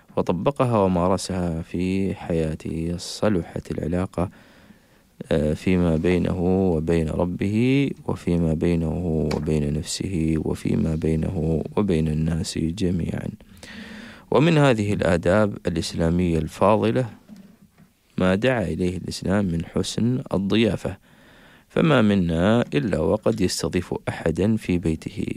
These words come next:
إما من الأقارب أو من الجيران أو من ال-، ال-، الأصحاب أو من غيرهم. والضيافة من آداب الإسلام التي اهتم بها وشرع لها آدابا لكلا الطرفين،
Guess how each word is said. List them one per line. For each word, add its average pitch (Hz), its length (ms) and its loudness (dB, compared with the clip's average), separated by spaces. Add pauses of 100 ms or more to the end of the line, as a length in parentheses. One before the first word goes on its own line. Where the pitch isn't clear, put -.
إما 127 300 2
من 85 180 2
الأقارب 95 600 2 (760)
أو 170 140 6
من 104 180 4
الجيران 85 840 0
أو 135 120 2
من 85 140 0
ال-، 78 300 -2 (540)
ال-، 78 580 -2 (160)
الأصحاب 101 960 2 (600)
أو 202 140 6
من 120 220 4
غيرهم. 92 540 -2 (580)
والضيافة 127 720 2
من 98 260 2
آداب 95 340 2
الإسلام 98 600 0
التي 90 360 -4
اهتم 95 500 0
بها 87 300 -4
وشرع 117 520 0
لها 101 480 2 (100)
آدابا 107 680 2 (760)
لكلا 160 300 2
الطرفين، 87 640 2